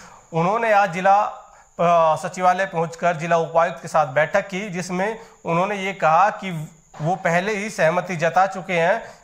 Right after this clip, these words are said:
कि तीस तारीख तक वो धार्मिक स्थल नहीं खोलेंगे, जिसका जिला उपायुक्त ने स्वागत किया और कहा कि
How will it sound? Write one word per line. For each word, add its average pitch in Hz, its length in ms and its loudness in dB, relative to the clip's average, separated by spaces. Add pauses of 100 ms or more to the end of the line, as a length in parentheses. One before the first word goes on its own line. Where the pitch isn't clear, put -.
(120)
कि 202 360 -6 (180)
तीस 220 320 -4
तारीख 185 280 2
तक - 420 -2 (220)
वो 165 100 -2
धार्मिक 160 400 2
स्थल 196 220 0
नहीं 175 300 -2
खोलेंगे, 170 520 -4
जिसका 180 1040 -2 (260)
जिला 175 240 2
उपायुक्त 185 460 0
ने 175 320 -4 (100)
स्वागत 180 420 2
किया 214 200 2
और 202 140 0
कहा 165 400 2 (400)
कि 196 220 -4